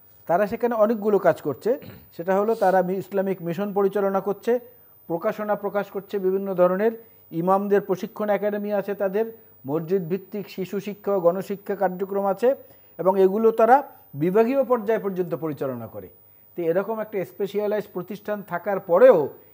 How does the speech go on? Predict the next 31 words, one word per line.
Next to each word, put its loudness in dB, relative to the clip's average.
এই -8
মডেল 4
মসজিদগুলো 2
পর্যন্ত -2
পরিচালনা 0
করার 0
জন্য -6
দায়িত্ব 0
দিয়েছে -4
আপনাদের -4
ইউনোদেরকে 6
এবং, 2
আহ, 2
হ্যাঁ, 0
ইউনোদেরকে 4
এবং 4
ইসেদেরকে। -2
উম, -8
অনুযায়ী 0
প্রধান 0
হবেন 6
ইউএনও 2
অবলিক 4
ডিসি, -2
তারা 6
হবেন 6
এই 4
কমিটির -2
প্রধান। -14
কেন -6
ভাই? -4